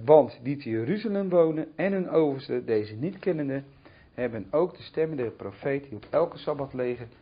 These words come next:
dag, sabbatdag gelezen wordt, hen veroordelende vervuld. Dus als Paulus zegt,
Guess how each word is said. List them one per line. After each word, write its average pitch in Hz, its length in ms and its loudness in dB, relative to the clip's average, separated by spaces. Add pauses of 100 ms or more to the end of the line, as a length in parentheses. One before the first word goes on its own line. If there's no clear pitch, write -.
(260)
dag, 127 280 -2 (160)
sabbatdag 135 1080 2 (100)
gelezen 127 520 -2
wordt, 113 200 -2 (340)
hen 120 180 -8
veroordelende 117 960 -2 (420)
vervuld. 110 840 -4 (760)
Dus 131 100 -6
als 151 180 -2
Paulus 160 280 0
zegt, 143 240 -2